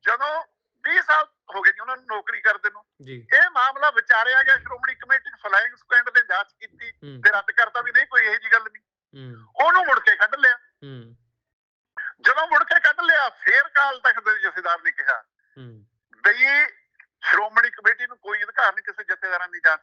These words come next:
Speaker 1: ਕਰਨ ਦਾ, ਜੇ ਉਹਨਾਂ ਖਿਲਾਫ ਕੋਈ ਸ਼ਿਕਾਇਤ ਆ ਤਾਂ ਅਕਾਲ ਤਖਤ ਨੂੰ ਭੇਜੋ।
Speaker 2: ਹੂੰ।
Speaker 1: ਮੈਂ ਇਹਨਾਂ ਨੂੰ ਵੀ ਕਿਹਾ ਸੀ ਕਿ ਅਕਾਲ ਤਖਤ ਨੂੰ ਭੇਜੋ।
Speaker 2: ਹੂੰ।
Speaker 1: ਫੇਰ ਕਿਹਾ ਵੀ ਉਹ ਜਾਂਚ ਕਰ ਰਹੇ ਨੇ, ਕਹਿੰਦੇ, "ਜਾਂਚ ਦੀ ਕੋਈ ਲੋੜ ਹੀ ਨਹੀਂ, ਪੰਜ ਪਿਆਰਿਆਂ ਸਾਹਮਣੇ ਸ-,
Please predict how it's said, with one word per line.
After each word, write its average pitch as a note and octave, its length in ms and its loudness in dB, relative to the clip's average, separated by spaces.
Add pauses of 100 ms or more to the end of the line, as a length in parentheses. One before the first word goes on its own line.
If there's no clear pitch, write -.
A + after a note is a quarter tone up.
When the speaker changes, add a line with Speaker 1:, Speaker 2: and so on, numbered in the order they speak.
Speaker 1:
ਕਰਨ C#3 220 -2
ਦਾ, C#3 100 -6
ਜੇ - 200 0
ਉਹਨਾਂ A#3 200 -2
ਖਿਲਾਫ G3 340 -2
ਕੋਈ G3+ 120 -4
ਸ਼ਿਕਾਇਤ - 400 0
ਆ G3+ 60 2
ਤਾਂ F#3+ 160 -2
ਅਕਾਲ E3 260 0
ਤਖਤ - 300 -4
ਨੂੰ - 100 -20
ਭੇਜੋ। - 260 -10
Speaker 2:
ਹੂੰ। A2+ 800 -20 (560)
Speaker 1:
ਮੈਂ A3+ 200 4 (100)
ਇਹਨਾਂ D4 280 -4
ਨੂੰ A3+ 300 -18
ਵੀ A#3 120 -10
ਕਿਹਾ F#3+ 280 0
ਸੀ - 140 -14
ਕਿ - 160 -2
ਅਕਾਲ F3 260 -2
ਤਖਤ - 280 -6
ਨੂੰ D3+ 80 -20
ਭੇਜੋ। F3+ 300 -4 (540)
Speaker 2:
ਹੂੰ। A2+ 260 -20 (840)
Speaker 1:
ਫੇਰ C4 260 2
ਕਿਹਾ B3+ 400 0 (760)
ਵੀ A#3+ 80 -4
ਉਹ D#4 120 -6
ਜਾਂਚ G3+ 320 0
ਕਰ A3 240 0
ਰਹੇ A3+ 240 4
ਨੇ, A#3+ 80 -18
ਕਹਿੰਦੇ, C#4 260 0
"ਜਾਂਚ G3 260 0
ਦੀ A3+ 80 -16
ਕੋਈ A#3 180 -12
ਲੋੜ G#3 240 -2
ਹੀ A#3+ 80 -4
ਨਹੀਂ, A#3+ 120 -20 (380)
ਪੰਜ F#3+ 220 -2
ਪਿਆਰਿਆਂ G#3+ 340 0
ਸਾਹਮਣੇ G#3+ 360 -2 (120)
ਸ-, - 240 -14